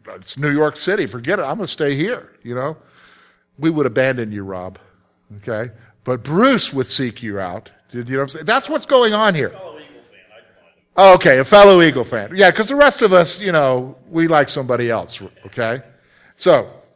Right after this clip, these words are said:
Speaker 1: all right, so this is what Onesiphorus did. Now here's Paul's gratitude. Paul prayed that Onesiphorus would find mercy from Jesus in the last day. Now what's the last day? What's that refer to? We've talked about that before.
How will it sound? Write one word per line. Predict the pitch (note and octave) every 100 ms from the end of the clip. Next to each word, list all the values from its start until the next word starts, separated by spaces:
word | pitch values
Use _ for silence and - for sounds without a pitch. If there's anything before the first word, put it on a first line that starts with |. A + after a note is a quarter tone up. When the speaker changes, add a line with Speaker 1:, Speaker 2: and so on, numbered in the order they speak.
| _ _ -
Speaker 1:
all | F3
right, | C3 G2 -
so | -
this | E3+ A#3 C#4+
is |
what | C4 C#4+
Onesiphorus | A3+ A3+ - A3+ - D#3 -
did. | F3+ C#3 G2 - _ _ _ _ _ _
Now | D#3+
here's | E3+ G#3
Paul's | - G#3+ F#3+ F3
gratitude. | G3 G3+ F3 C#3 G#2 - _ _ _ _ _
Paul | - D#3+ G#3
prayed | F#3+ E3 D#3
that | C#3 D3+
Onesiphorus | D#3 F#3+ - D3+ D3 D3 C#3+ -
would | A#2+
find | - C3 A#2+ A#2 A#2+
mercy | C3+ D#3+ - F#3 F3+ F3 - _ _
from | _ C#3+ D3
Jesus | C3+ C#3 A#2 G#2 G#2+ F#2+ - _ _
in | A#2
the | A2
last | G2+ G#2 G#2+ -
day. | G2+ F2+ _ -
Now |
what's | C#3 F#3+
the | G3
last | F3 E3+ D#3
day? | D3+ A2+ - _ _ _ _ _ _ _ _ _ _ _ _ _ _ _ _
What's | F3+ F3+
that | A#3+ A3
refer | F#3 G3+ F3+
to? | F#3 C3+ G2+
We've | A#2+
talked | F3+ F3+
about | F3 E3+ E3
that | D#3+ -
before. | A#2+ C3 F#2+